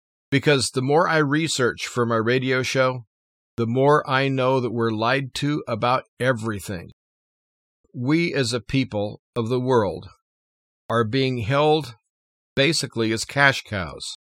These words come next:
Every time we turn around, we have to be handing somebody money. But ultimately, the money goes to the government with taxes and so forth. Ultimately, the money goes to the corporations.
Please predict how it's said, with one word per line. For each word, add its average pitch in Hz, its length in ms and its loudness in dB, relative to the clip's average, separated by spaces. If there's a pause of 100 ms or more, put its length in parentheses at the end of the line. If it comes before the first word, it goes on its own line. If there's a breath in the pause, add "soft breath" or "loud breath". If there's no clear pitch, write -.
(1040)
Every 139 280 4
time 135 320 2
we 120 120 0
turn 131 240 0
around, 120 400 2
we 113 80 2
have 113 140 2
to - 100 -20
be 113 120 0
handing 120 460 -2
somebody 104 580 -2
money. 104 440 -2 (920)
But 127 200 2
ultimately, 147 560 6
the 117 140 2
money 127 320 2
goes 120 580 2
to 135 140 -2
the 139 100 -2
government 120 480 4
with 127 160 -4
taxes 110 720 -4
and 107 160 -6
so 110 220 -2
forth. 95 400 -6 (720)
Ultimately, 139 580 4
the 123 120 0
money 120 280 0
goes 113 260 0
to - 100 -10
the 117 100 -10
corporations. 117 960 -2